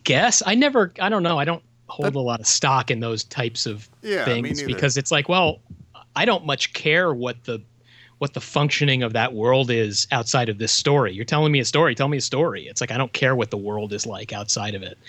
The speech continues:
Speaker 2: Right.
Speaker 1: I'm not, I don't really hold much to world building. So the idea that, well, this could go on without Indy, it's like, well, yeah,
Speaker 2: But it
Speaker 1: but
Speaker 2: also
Speaker 1: what's the
Speaker 2: doesn't make
Speaker 1: point?
Speaker 2: sense. Like,
Speaker 1: Better
Speaker 2: he,
Speaker 1: with him.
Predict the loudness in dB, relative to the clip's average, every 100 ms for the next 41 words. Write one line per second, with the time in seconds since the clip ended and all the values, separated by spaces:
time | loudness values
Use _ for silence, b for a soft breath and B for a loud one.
0 | B B -2 2 4 2 0 -8 _ 2
1 | 2 4 2 2 0 -4 -2 0 2 2
2 | 0 0 2 4 4 4 0 0 -4 2
3 | 4 4 2 2 2 2 -2 -4 -4 -2
4 | -4 -2 0 0 -2 -4 -4 -4 -4 -4
5 | -6 -6 -6 -2 -2 -4 _ _ _ _
6 | _ _ _ _ _ -12 -10 -8 -4 -4
7 | -4 -20 _ -2 0 2 2 2 2 4
8 | 4 6 4 0 0 0 0 0 _ -4
9 | 2 4 4 2 -6